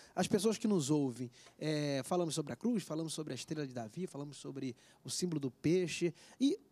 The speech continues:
símbolos de outras culturas também. Será que o cristão que nos ouve agora, quando ver um símbolo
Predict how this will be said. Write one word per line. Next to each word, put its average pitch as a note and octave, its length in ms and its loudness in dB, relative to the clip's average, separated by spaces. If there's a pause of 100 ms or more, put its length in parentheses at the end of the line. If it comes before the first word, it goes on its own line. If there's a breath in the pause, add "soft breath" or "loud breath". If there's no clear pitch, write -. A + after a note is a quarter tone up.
(240)
símbolos C#4 500 4
de A#3 240 -6
outras C#4 540 -6
culturas A3+ 640 -2
também. E3 440 4 (240 loud breath)
Será C4+ 380 4
que - 160 -2
o A#3 160 2 (100)
cristão F3+ 520 4
que G3 120 0
nos F3 220 4
ouve E3 180 4
agora, B2+ 440 0 (340 loud breath)
quando F3+ 680 6 (120)
ver G3 280 4
um F#3+ 120 2
símbolo D#3 720 2